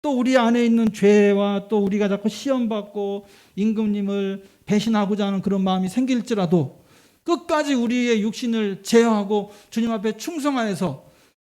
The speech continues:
정말 충성된 신하의 길을 갈 수 있기를 주의 이름으로 간절히 축원합니다. 이천이십일 년 올 한 해도 우리가 주님 안에서 승리한 것처럼 지금까지 온 것은 주님의 은혜이고 승리한 것입니다, 여러분. 승리한 성도들이 된 것입니다.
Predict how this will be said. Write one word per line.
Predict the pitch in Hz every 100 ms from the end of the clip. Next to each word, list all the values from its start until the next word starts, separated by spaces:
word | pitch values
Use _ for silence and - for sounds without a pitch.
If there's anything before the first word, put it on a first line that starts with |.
| _ _ -
정말 | 226 247
충성된 | 233 311 302 294 285 294 285
신하의 | - 294 294 285
길을 | 269 277
갈 | 247 254
수 | 262
있기를 | 226 262 254
주의 | - 269
이름으로 | 277 269 262
간절히 | 247 247 240
축원합니다. | 320 339 311 254 220 202 175 156 135 - _ _ _ _ _ _ - - - _ -
이천이십일 | 190 214 196 190 - 190 180
년 | 180 170 170 - _ _ _ _ _ _ -
올 | 180
한 | 190
해도 | 190 170 170 165
우리가 | 160 160 156 156
주님 | 180 170
안에서 | 165 160 156
승리한 | - 254 240 214
것처럼 | 208 220
지금까지 | 214 262 262 269 262
온 | 262 247
것은 | 240 254 240
주님의 | 247 247 247 233
은혜이고 | 233 220 208 214 196 185
승리한 | - 330 370 320 302
것입니다, | 262 220 202 196
여러분. | 170 165 160 156 _ _ _ _ _ _ _ _ _ _ _ _ _
승리한 | - 339 330 311 302
성도들이 | 285 285 277 247 240
된 | 185 180
것입니다. | 160 170 160 147 147